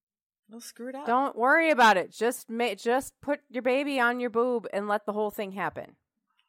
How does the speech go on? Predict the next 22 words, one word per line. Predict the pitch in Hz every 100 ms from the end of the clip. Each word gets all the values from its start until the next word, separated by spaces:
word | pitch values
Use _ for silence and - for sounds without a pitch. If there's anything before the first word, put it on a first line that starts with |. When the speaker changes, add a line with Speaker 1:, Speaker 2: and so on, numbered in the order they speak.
| _ 254
Speaker 1:
Yeah, | 208 147 -
it's, | 175 - - -
you | 190
don't, | 220 226 - _ _ _ _ _ _ _ _
you | 202
don't | 220 -
need | 214 202 190
to | -
be, | 170 175 165 165 160 160 156 _ _ _ _ _ _ _
you | 185 170
know, | 151 143 143 135 _ _ _ _ _ - - -
there | 185
doesn't | 190 196
need | 196 208
to | 190
be | 185
a | 180 165
schedule | - - - 165 160 147 147 135
of | 143 -
any | 165 165
sort, | - 147 139 -
of | 147